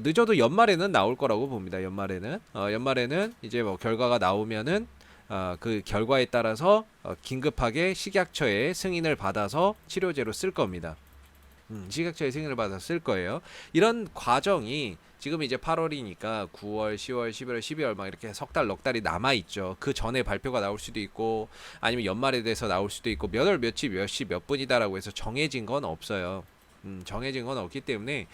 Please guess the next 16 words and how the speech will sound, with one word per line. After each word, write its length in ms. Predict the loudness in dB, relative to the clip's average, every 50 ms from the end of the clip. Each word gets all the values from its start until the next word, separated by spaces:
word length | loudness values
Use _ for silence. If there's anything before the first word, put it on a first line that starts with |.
| -18 -18 -20 -16 -6 -4
연말에 420 | -2 -2 0 2 2 2 4 4
언제든지 920 | 2 0 -2 -4 -6 -4 -4 -4 -4 -4 -6 -6 -6 -4 -2 0 -2 -2 -4 -8 -12 -8
유효성만 640 | -6 -4 -2 -2 -2 -2 -2 -2 -2 -2 -2 -2 -2
입증이 320 | -6 -8 -6 -6 -6 -4
된다면, 640 | -4 -6 -4 -4 -4 -4 -4 -2 -2 -2 -4 -4 -8 -12 -12 -8
어, 180 | -6 -6 -6 -6
또다시 360 | -6 -4 -4 -2 -2 -2 -2 -4
이 140 | -4 -4 -4
혈장 320 | -4 -4 -4 -4 -6 -6
치료제나 460 | -8 -8 -6 -6 -4 -4 -4 -6 -6
이런 160 | -8 -8 -8 -10
것들이 240 | -10 -10 -10 -10
같이 320 | -10 -12 -12 -12 -8 -8 -6
움직일 380 | -6 -8 -8 -8 -6 -6 -6
수밖에 340 | -8 -8 -8 -8 -8 -6 -6
없는, 320 | -6 -6 -6 -6 -6 -8